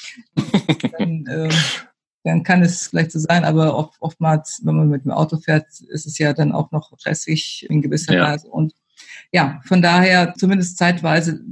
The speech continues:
Speaker 2: äh, habe ich in Erinnerung, dass Sie also ziemlich ausgebucht sind die Woche und
Speaker 1: Mhm.
Speaker 2: nicht viel Zeit mehr übrig bleibt.
Speaker 1: Richtig. Aber
Speaker 2: Ja.
Speaker 1: das ist schon ein wichtiger Punkt, den Sie gerade erwähnt haben, ne?
Speaker 2: Mhm.
Speaker 1: Nämlich, dass ich Reisen,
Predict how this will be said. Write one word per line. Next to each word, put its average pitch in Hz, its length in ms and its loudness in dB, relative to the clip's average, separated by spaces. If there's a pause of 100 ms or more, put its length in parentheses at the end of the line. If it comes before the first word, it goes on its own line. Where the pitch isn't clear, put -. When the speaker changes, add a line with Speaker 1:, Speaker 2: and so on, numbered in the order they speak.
Speaker 2:
äh, 139 160 0
habe 165 180 2
ich 156 80 0
in 165 80 2
Erinnerung, 156 460 0
dass 156 200 -4
Sie - 160 -6
also 147 360 -4 (160)
ziemlich 190 300 -2
ausgebucht 165 540 -4
sind 165 200 0
die 160 120 0
Woche 156 180 0
und 151 360 -4
Speaker 1:
Mhm. 185 80 2
Speaker 2:
nicht - 380 -2
viel 160 340 0
Zeit 143 300 -6
mehr 151 120 -4
übrig 131 280 -8
bleibt. - 260 -8 (600)
Speaker 1:
Richtig. 90 640 -2 (360)
Aber 160 340 2
Speaker 2:
Ja. - 20 -2
Speaker 1:
das 139 240 -2
ist 135 340 -2
schon 131 160 4
ein 120 60 4
wichtiger 110 320 0
Punkt, 196 300 -2
den 110 120 2
Sie 92 120 0
gerade 90 320 -2
erwähnt 87 420 -4
haben, 92 420 -2
ne? 107 200 -2
Speaker 2:
Mhm. 117 100 -10
Speaker 1:
Nämlich, 107 340 0
dass 101 180 -2
ich - 180 -8
Reisen, 120 760 0